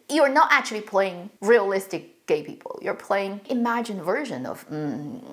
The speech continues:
yeah, that, that whole complicated psychological thing on the back end. And if you're not clever and experienced enough actor, you actually easily make a mess.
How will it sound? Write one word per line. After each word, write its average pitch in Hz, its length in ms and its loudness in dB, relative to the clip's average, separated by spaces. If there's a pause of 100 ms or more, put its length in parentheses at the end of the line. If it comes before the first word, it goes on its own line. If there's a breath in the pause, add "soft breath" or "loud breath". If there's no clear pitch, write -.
(180)
yeah, 175 480 -6
that, 190 160 4
that 269 160 4
whole 277 280 -2
complicated - 840 -4
psychological 185 680 -2
thing 180 300 -6
on 165 180 -2
the 165 60 -6
back 196 260 2
end. - 180 -14
And 175 200 -10
if 196 160 -2
you're 220 160 0
not 254 240 2
clever 226 420 2
and 214 160 -2
experienced 233 840 -2
enough 214 240 2
actor, 220 260 2
you 196 140 0
actually 190 400 0 (100)
easily - 720 -6
make 170 340 -4 (100)
a 185 40 -6
mess. - 420 -4